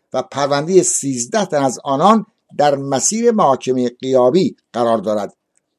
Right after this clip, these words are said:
وی افزود چند نفر دیگر از این افراد به کشور برگشتند که تحت تعقیب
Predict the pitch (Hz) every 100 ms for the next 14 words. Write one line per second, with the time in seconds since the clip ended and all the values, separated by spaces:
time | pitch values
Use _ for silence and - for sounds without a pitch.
0 | _ 117 135 127 - 190 214 - 160 220
1 | 226 143 139 113 123 185 135 139 117 -
2 | 170 214 - _ _ - 135 - 127 -
3 | 165 185 135 104 143 208 220 190 - 202
4 | 214 - _ _ 165 165 - 180 220 233
5 | 226 196 190 214 196